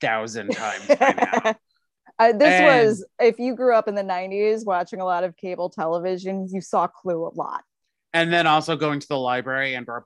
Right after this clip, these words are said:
Speaker 1: Blockbuster and renting it. Yes.
Speaker 2: Yeah. <laughs>
Speaker 1: But naturally the gun goes mi-,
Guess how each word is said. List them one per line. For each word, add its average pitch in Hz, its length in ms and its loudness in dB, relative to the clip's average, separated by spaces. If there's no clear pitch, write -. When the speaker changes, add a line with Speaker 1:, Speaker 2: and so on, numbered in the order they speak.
Speaker 1:
Blockbuster 135 540 -6
and 127 100 -8
renting 113 340 -8
it. 170 220 -6
Yes. 104 280 -6
Speaker 2:
Yeah. - 560 -8
<laughs> - 100 -20
Speaker 1:
But 170 420 4
naturally 180 840 -2
the 147 120 -4
gun 147 320 -4
goes 139 240 -6
mi-, 139 160 -8